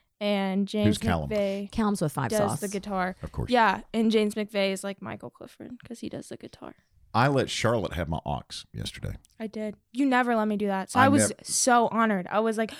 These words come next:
Speaker 1: "Oh my gosh, this is such a big deal. I have to just be very careful with what I pick."
Speaker 2: And you,
Speaker 3: Okay,
Speaker 2: you were
Speaker 3: explain
Speaker 2: playing
Speaker 3: what
Speaker 2: this.
Speaker 3: the aux is. For
Speaker 2: Donna,
Speaker 3: people
Speaker 2: the
Speaker 3: who
Speaker 2: kids know what the aux is. The auxiliary cord in your
Speaker 3: Okay.
Speaker 2: car, which means that do you, I don't give it to anybody. Nobody gets my aux.
Speaker 1: No,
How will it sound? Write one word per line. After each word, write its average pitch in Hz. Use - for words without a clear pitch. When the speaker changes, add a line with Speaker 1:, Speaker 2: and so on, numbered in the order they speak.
Speaker 1:
"Oh 226
my 220
gosh, 202
this 214
is 233
such 220
a 214
big 202
deal. 196
I 196
have 208
to 208
just 196
be 196
very 214
careful 202
with 190
what 190
I 185
pick." 185
Speaker 2:
And 120
you, -
Speaker 3:
Okay, 117
Speaker 2:
you -
were 240
Speaker 3:
explain 113
Speaker 2:
playing 240
Speaker 3:
what 190
Speaker 2:
this. 170
Speaker 3:
the 107
aux 127
is. 123
For -
Speaker 2:
Donna, 175
Speaker 3:
people 196
Speaker 2:
the -
Speaker 3:
who 196
Speaker 2:
kids 185
know 78
what -
the -
aux 135
is. 71
The 92
auxiliary 117
cord -
in 98
your -
Speaker 3:
Okay. 156
Speaker 2:
car, 113
which 69
means 98
that 71
do 85
you, 85
I 139
don't 156
give 107
it 73
to 82
anybody. 55
Nobody 110
gets 80
my 76
aux. 53
Speaker 1:
No, 214